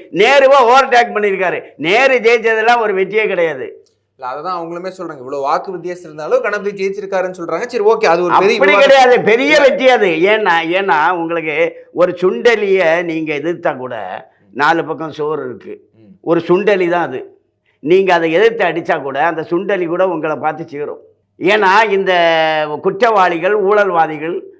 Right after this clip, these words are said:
Speaker 1: மூணாவது முறையும் மோடி எதிர்க்கும் போது அவங்களும் சீருவாங்கல்ல, அந்த சீற்றம் இருக்கு.
Speaker 2: அதுதான் இருக்கு.
Speaker 1: அதனால ஒரு சின்ன பாதிப்பு தான் அது.
Speaker 2: ஓகே,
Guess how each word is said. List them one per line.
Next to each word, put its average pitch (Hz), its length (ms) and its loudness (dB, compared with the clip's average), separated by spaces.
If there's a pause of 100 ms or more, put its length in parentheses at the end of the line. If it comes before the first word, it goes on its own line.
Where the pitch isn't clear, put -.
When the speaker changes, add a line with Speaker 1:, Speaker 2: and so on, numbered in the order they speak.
(260)
Speaker 1:
மூணாவது 208 520 2
முறையும் 202 360 0
மோடி 196 280 0
எதிர்க்கும் 175 360 -4
போது 202 560 0
அவங்களும் 220 680 -2
சீருவாங்கல்ல, 160 800 -2 (540)
அந்த 165 280 -2
சீற்றம் 254 500 -2
இருக்கு. 156 500 -2
Speaker 2:
அதுதான் 151 300 -6
இருக்கு. 151 180 2
Speaker 1:
அதனால 190 360 2
ஒரு 220 140 2
சின்ன 208 260 -2
பாதிப்பு 165 440 -2
தான் 147 220 -4
அது. 107 160 -18 (160)
Speaker 2:
ஓகே, 127 300 -16